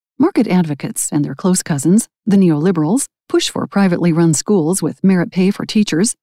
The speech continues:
because they maintain that the private sector is a more efficient delivery mechanism. The Silicon Valley style disruptors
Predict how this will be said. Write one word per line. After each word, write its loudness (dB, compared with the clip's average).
because -4
they -2
maintain 2
that 0
the -6
private 0
sector 0
is -2
a 2
more 2
efficient -2
delivery 0
mechanism. 0
The -2
Silicon 2
Valley -2
style 0
disruptors 0